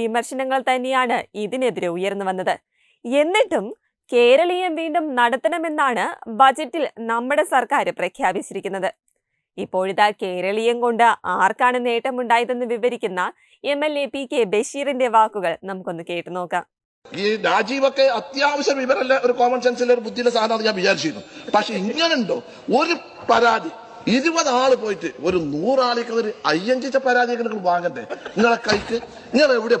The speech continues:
Speaker 2: പോയി വാങ്ങിയത്? സർ, ഒരു പരാതി ഒരു പോയി ഒറ്റ തഹസിൽദാർക്ക് പരാതി കൊടുത്തിട്ട് ഒരു കാര്യം തീരുമാനമായി. അവസാനം നമ്മ കേരള സദസ്സിൽ പോയി. കേരള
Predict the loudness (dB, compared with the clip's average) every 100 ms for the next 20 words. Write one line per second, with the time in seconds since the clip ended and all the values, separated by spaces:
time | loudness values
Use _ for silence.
0 | 0 -4 0 -2 0 -2 -4 -10 -16 -6
1 | -6 0 2 2 -2 -16 -2 0 2 2
2 | 2 2 0 -8 -18 -4 -2 -2 -4 -6
3 | -10 -20 -20 2 2 4 2 4 2 2
4 | 2 2 0 -2 -2 -2 -2 -6 -6 -4
5 | 0 0 0 2 4 4 2 -2 -4 -4
6 | 0 0 0 -4 -14 -20 -18 -2 2 4
7 | 2 0 2 0 2 2 0 0 -4 -4
8 | -6 -10 -10 -18 -18 0 4 4